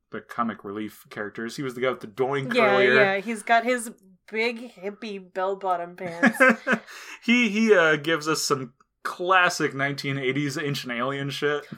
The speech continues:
Speaker 2: Oh, yeah, he
Speaker 1: <laughs>
Speaker 2: fully goes into Ancient Aliens.
Speaker 1: Fully, he's like, "Oh, those guys made the pyramids and everything." Like
Speaker 2: Because we're
Speaker 1: <laughs>
Speaker 2: already concluded that these are aliens.
Speaker 1: Right. Um,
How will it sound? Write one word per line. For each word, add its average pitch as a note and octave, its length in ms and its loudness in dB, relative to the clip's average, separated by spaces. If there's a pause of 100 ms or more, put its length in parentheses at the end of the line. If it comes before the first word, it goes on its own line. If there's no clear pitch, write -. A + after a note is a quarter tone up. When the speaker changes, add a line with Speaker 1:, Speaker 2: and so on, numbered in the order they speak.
Speaker 2:
Oh, E4+ 240 4
yeah, A#3 240 6
he D#4 180 4
Speaker 1:
<laughs> - 0 -
Speaker 2:
fully B3+ 440 2
goes A3+ 260 0
into G#3 340 -4
Ancient F3+ 300 -6
Aliens. E3+ 580 -8
Speaker 1:
Fully, B3+ 380 2
he's A3+ 280 2
like, G3 260 2
"Oh, G3+ 160 4
those F#3+ 200 2
guys F#3 220 0 (160)
made E3 240 -6
the E3 60 -12
pyramids G3+ 500 2
and C3+ 80 0
everything." A2+ 540 -4
Like A#2+ 300 -2
Speaker 2:
Because C4+ 300 2
we're D4 120 4
Speaker 1:
<laughs> C#4+ 60 6
Speaker 2:
already D4 360 4
concluded A#3+ 540 -4
that F#3+ 240 -2
these A3+ 220 -6
are A3 200 2
aliens. F3+ 680 -6 (220)
Speaker 1:
Right. B2 280 2 (420)
Um, C#3+ 680 4